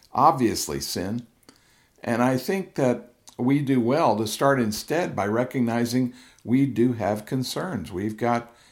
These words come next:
health concerns and family concerns and job concerns and children concerns,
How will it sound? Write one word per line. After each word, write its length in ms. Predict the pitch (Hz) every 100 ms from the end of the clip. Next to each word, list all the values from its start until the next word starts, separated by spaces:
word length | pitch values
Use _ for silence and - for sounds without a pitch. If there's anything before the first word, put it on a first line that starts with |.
| _ _
health 480 | 127 147 139 - -
concerns 680 | 78 78 - 95 92 95
and 180 | 98 82
family 520 | - 147 151 147 123 107
concerns 760 | 104 85 - 80 80 78 80
and 200 | 85 69 _ - - _ 110
job 480 | 120 147 156 143 123
concerns 580 | 107 107 123 107 104
and 160 | 107 98
children 560 | - 180 214 143 117 107
concerns, 680 | 110 98 - 107 92 -